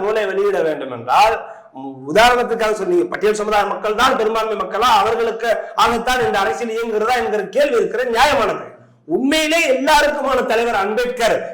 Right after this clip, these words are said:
என்று தமிழகத்திலே நிரூபணமாக நடைமுறைப்படுத்தியவர் யார் தெரியுமா? தமிழக அரசியலில் எல்லாருக்குமான தலைவர் அம்பேத்கர் என்பதை அவர் வீதி வீதியாக நடைமுறைப்படுத்தியவர் இங்க இருக்கிற சமூகத்தில் இருக்கிற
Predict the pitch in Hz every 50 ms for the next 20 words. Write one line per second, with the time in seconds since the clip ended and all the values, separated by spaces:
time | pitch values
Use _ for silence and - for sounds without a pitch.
0 | - 175 196 226 233 240 233 214 220 277 311 277 240 - 226 202 208 254 294 311
1 | 302 285 226 - - 214 214 240 269 277 269 269 - - - 156 170 180 202 240
2 | 277 302 311 302 302 294 285 277 269 277 277 277 269 269 285 302 302 302 214 302
3 | 285 302 294 294 302 294 - - 254 240 240 - - 240 247 233 226 220 214 214
4 | 208 208 196 180 180 196 254 240 - - 196 196 240 269 254 240 220 196 - 240
5 | - - - 226 208 170 139 - - - - _ _ _ _ _ _ _ _ _
6 | _ - 156 180 220 285 285 294 302 294 277 269 285 285 285 277 - - 262 262
7 | 254 233 214 220 233 262 262 262 254 247 233 220 208 202 202 208 220 269 - 311
8 | - - - - - - 180 202 240 254 247 240 - 175 165 175 262 320 339 339
9 | 339 320 302 269 240 - 233 226 226 - 269 254 233 214 220 294 311 320 330 330
10 | 294 - 262 240 285 - - 262 262 262 311 339 - - - - - - - -
11 | 269 277 262 285 269 277 277 330 320 302 294 269 254 - - 226 262 294 294 294
12 | 285 285 269 254 247 - 247 233 226